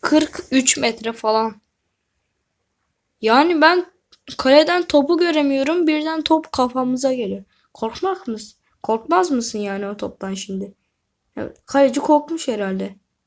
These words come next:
Oha. Abi bizim defans hiçbir işe yaramıyor ki. Ha, Kvarsay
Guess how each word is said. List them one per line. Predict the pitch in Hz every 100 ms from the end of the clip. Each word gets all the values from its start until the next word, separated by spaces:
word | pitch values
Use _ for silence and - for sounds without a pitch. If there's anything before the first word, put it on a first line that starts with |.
| _ _ _ _ _ _ _ _ _ _ _ _ _ _ _ _ _
Oha. | 175 175 190 220 226 240 262 285 _ _ _ _ _ -
Abi | 220 294 254
bizim | 240 294
defans | 285 294 294 294
hiçbir | 277 -
işe | 285 285
yaramıyor | 294 294 320 381 370
ki. | 339 - 202 190 _ _ _ _ _ _ _ _ _ _ _ _ _ _ _ _ -
Ha, | 233 220 202
Kvarsay | 208 254 262 262 254 - 262 262